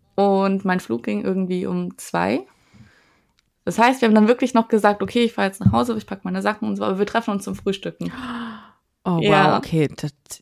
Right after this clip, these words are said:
Speaker 1: Jetzt verstehst du, warum ich
Speaker 2: Ja,
Speaker 1: rot werde,
Speaker 2: natürlich,
Speaker 1: oder?
Speaker 2: okay.
Speaker 1: Ja, genau.
Speaker 2: Ja.
Speaker 1: Das heißt dann wirklich, und meine Freundin, die schläft normalerweise bis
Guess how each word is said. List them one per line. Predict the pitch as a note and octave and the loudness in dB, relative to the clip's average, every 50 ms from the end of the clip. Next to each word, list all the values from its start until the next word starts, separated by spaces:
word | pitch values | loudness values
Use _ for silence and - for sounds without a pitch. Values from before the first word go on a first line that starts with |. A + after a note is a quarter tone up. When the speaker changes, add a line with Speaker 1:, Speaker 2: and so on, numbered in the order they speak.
| - - | -2 4
Speaker 1:
Jetzt | - G3+ G3+ G#3 | 6 6 6 8
verstehst | - G#3+ G#3 - - G#3+ G#3 - | 6 4 6 8 6 6 8 8
du, | G3+ | 6
warum | F#3 E3+ F#3 | 6 6 8
ich | F3+ E3+ D#3+ | 6 6 6
Speaker 2:
Ja, | F3 E3+ E3+ E3+ F3 | 6 4 6 6 6
Speaker 1:
rot | F3 D#3+ | 6 4
werde, | E3+ D#3+ | 4 2
Speaker 2:
natürlich, | D#3+ F3 E3 D3 C#3+ D3 D3+ - - - | 2 2 2 2 0 -2 -6 -10 -14 -10
Speaker 1:
oder? | - | -10
Speaker 2:
okay. | D#3 - - C#3+ C#3 F3+ | -10 -6 -6 -4 -2 0
Speaker 1:
Ja, | F3+ E3+ E3 D#3+ - | 0 0 0 -2 -4
genau. | D#3 D#3 D3+ D#3 D#3+ | -8 -8 -6 -6 -4
Speaker 2:
Ja. | F3 E3 D#3 D3+ - - - | -4 -4 -4 -4 -6 -10 -10
Speaker 1:
Das | E3+ - | -6 0
heißt | G#3 A3+ A3+ - | 0 0 0 0
dann | A3 G#3+ G#3 G#3 - _ - | -6 -6 -6 -8 -12 _ -4
wirklich, | G3 G3 A3 C4+ C4 - C4+ C#4 C#4+ - - | -2 0 0 0 0 0 -4 -4 -4 -4 -2
und | - G#3+ G#3 | 2 2 4
meine | G#3 G3 G3+ | 4 2 2
Freundin, | G3+ - A#3 A#3+ B3 B3+ B3 A3+ | 0 0 0 0 2 0 0 -2
die | - G3 F#3+ | -4 -6 -6
schläft | - - - G#3 A3 A#3 - - | -4 2 6 6 6 6 4 2
normalerweise | G#3+ G#3+ G#3 G#3 G3+ G3+ G3+ G3 G3 G3 F#3 F#3 | 2 2 4 4 4 4 4 2 2 2 0 0
bis | F#3 - G3 G3 - - - - _ | -2 -2 -2 -2 -2 -10 -12 -16 _